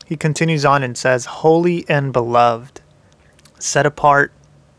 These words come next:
that's what holy means. And beloved, right? Who is the one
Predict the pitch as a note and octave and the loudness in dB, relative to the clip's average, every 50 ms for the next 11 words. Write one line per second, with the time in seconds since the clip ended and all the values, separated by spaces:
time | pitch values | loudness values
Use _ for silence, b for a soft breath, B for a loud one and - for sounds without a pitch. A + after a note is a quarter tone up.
0 | _ _ - C#3 C3 - - - C#3 C#3 C#3+ - - D3+ D3 D3 C#3+ D3 C#3 C#3 | _ _ -10 -10 -10 -8 -4 -2 -2 -2 0 0 2 2 2 2 2 0 -2 0
1 | C#3+ C#3+ C3 B2 B2 B2 B2 - - - _ _ b b b b b b b b | -2 -2 -2 -4 -8 -12 -14 -18 -20 -20 _ _ b b b b b b b b
2 | b b b b _ _ _ _ _ - D3 C3+ C3+ C3 C3 B2 A#2 - B2+ A#2+ | b b b b _ _ _ _ _ -8 -4 -2 -2 -2 -2 -4 -2 -2 -2 0
3 | A#2+ A#2+ B2 C3+ C3+ B2 A2+ G#2 - - - - _ _ _ _ _ _ _ _ | 0 2 4 4 4 2 0 -2 -6 -16 -20 -20 _ _ _ _ _ _ _ _
4 | _ _ _ _ _ _ _ _ _ _ _ _ _ _ _ _ _ _ _ _ | _ _ _ _ _ _ _ _ _ _ _ _ _ _ _ _ _ _ _ _
5 | _ _ _ _ _ - - A#2+ B2 B2+ B2 - - D3 D#3 D#3+ D#3+ D3+ D3 E3 | _ _ _ _ _ -6 -4 -2 -2 -2 -4 -4 -2 0 0 0 0 2 2 2
6 | C#3+ C3+ D3 D3 D3 C#3+ C#3 C3 B2+ B2 | 2 2 2 2 2 2 0 -2 -6 -10